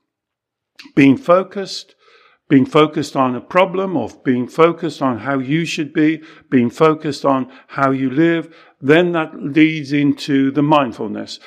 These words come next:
So they're kind of both connected, but I believe strongly that meditation is a very powerful thing. And surprisingly enough, um, one of our most popular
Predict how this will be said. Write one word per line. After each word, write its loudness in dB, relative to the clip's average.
So 4
they're 4
kind -4
of -2
both 4
connected, -4
but 6
I 4
believe -2
strongly 2
that 2
meditation -2
is 0
a -4
very 0
powerful 0
thing. -6
And -2
surprisingly 2
enough, -2
um, -4
one 2
of 4
our 4
most 0
popular 2